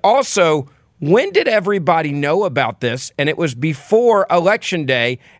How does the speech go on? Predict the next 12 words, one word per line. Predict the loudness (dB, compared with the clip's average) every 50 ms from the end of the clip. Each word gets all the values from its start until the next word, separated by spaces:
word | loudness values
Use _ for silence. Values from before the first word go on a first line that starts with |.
| _ -4
and | -4 -2 -2 -4
there | -4 -4
wasn't | -2 -2 -2 -2 -2 -2 -2 -2
a | -2
single | -2 -4 -4 -4 -2 -2 0 2 2 2 2
leak | 0 -2 -2 -2 -2 -2
on | 0 0 0 0
this | 0 -2 -2 -4 -8 -6 -4 -4
le-, | -4 -2 -2 -2 -2
before | -2 -6 -4 -2 -2 -2 -2 -2 -2 0 2 2 2 2
the | 0 0
midterms. | 0 0 0 -2 -4 -8 -10 -10 -12 -16 -14 -14 -14 -14